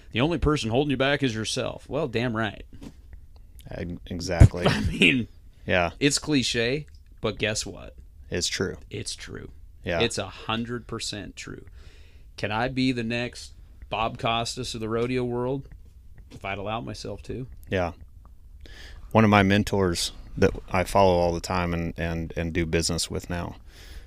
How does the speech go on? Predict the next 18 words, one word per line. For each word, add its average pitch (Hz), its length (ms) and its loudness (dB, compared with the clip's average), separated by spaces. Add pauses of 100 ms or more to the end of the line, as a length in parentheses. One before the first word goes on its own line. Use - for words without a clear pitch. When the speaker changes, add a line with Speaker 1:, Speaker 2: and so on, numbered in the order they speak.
(240)
Speaker 2:
is, 90 360 4
uh, 87 300 2 (460)
his, 113 360 2
one 107 200 0
of 92 80 2
his 95 180 2
sayings, 90 560 0 (100)
and 92 160 0
we 92 100 2
say 98 280 4
it 87 140 0 (100)
every 98 280 4
morning 98 380 2
after 90 400 0
our, 85 320 2
our 85 100 -2
morning 85 380 -2
meeting. 80 360 -8